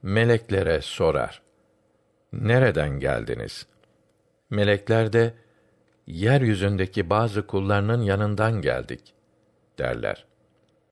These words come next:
Onlar, "Sübhanallah." diyerek seni sana yakışmayan şeylerden uzak tanımaya çalışıyorlar.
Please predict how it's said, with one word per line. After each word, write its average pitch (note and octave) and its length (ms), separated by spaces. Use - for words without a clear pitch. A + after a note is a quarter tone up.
Onlar, B2 500
"Sübhanallah." G2 1200
diyerek E2 500
seni A#2+ 580
sana A2+ 400
yakışmayan G2 760
şeylerden F2 800
uzak A2+ 460
tanımaya C#2 460
çalışıyorlar. A#1+ 920